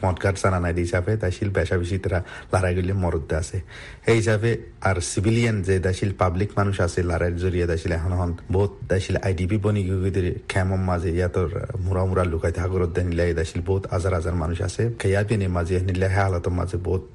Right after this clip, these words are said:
মালয়েশিয়া দেশিল মরা গিয়ে আছে, তো পিডিএফ হতেও মরা গিয়ে আছে। তো হাজগরি এখনের হালত বোঝা যার দেখি বলে হলে খেয়া পিনে মাঝে ছিম আর দেখ ছিম পিনে মাঝে ইন্টারনালি ডিসপ্লেস পিপল হদে সেই পিয়ং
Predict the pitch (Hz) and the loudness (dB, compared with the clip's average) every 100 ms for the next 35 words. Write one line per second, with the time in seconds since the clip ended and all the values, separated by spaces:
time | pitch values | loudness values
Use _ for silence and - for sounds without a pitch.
0 | - 87 85 98 92 - 95 90 87 85 | -4 -2 0 0 0 0 0 0 0 0
1 | 85 104 92 107 117 - 98 - 95 95 | 0 0 2 0 -2 -2 -6 -2 0 2
2 | 101 110 - 120 107 92 82 85 87 - | 2 0 2 2 4 2 0 0 0 -2
3 | 92 - - - - 95 101 95 101 92 | -6 -8 -16 -14 -2 2 4 4 2 2
4 | 98 101 101 107 98 90 90 95 92 98 | 2 2 2 0 0 0 0 0 0 0
5 | 98 90 87 92 92 95 98 95 85 87 | 0 0 0 0 0 0 0 0 0 0
6 | 90 - 101 92 - - 85 82 82 - | 0 -2 -2 -2 -4 -6 -4 -2 -2 -2
7 | 92 98 85 82 85 95 - - - 110 | -2 0 -2 -2 -2 -4 -6 -8 -4 0
8 | 107 113 107 110 101 87 - 95 - 92 | 4 4 4 2 0 -2 0 -2 0 -2
9 | 95 92 95 95 90 - - 117 104 110 | 0 0 2 0 -2 -8 -2 2 2 2
10 | 101 | 2